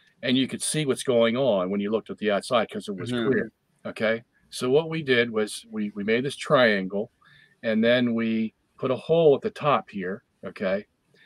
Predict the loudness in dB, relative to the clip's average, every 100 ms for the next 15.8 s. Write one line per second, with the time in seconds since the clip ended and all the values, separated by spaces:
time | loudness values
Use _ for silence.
0 | _ _ -2 2 4 4 2 -4 _ _
1 | _ -6 -4 4 4 4 -4 -6 0 2
2 | 2 2 -2 -2 -2 -2 -4 _ _ _
3 | _ _ _ _ 0 2 2 -2 2 4
4 | 4 2 -6 -6 -12 -6 -2 -2 -2 -8
5 | -16 -14 -8 -4 0 0 -2 -4 -2 -2
6 | -4 -6 -2 -4 -4 _ _ -14 -4 0
7 | 2 4 4 2 -4 -16 _ _ -2 -2
8 | -2 -6 -2 -2 2 0 0 -2 -4 -4
9 | -6 -10 _ -20 -20 -6 0 2 2 0
10 | -4 _ -16 -10 -8 0 0 2 2 2
11 | 0 2 6 8 8 6 6 6 4 -2
12 | -8 -4 0 2 2 -2 -8 _ _ -14
13 | -10 0 6 6 4 -4 -12 -6 -4 -2
14 | -2 -2 -2 -2 0 0 0 -6 -2 -2
15 | 0 -2 -4 -6 -10 -16 -18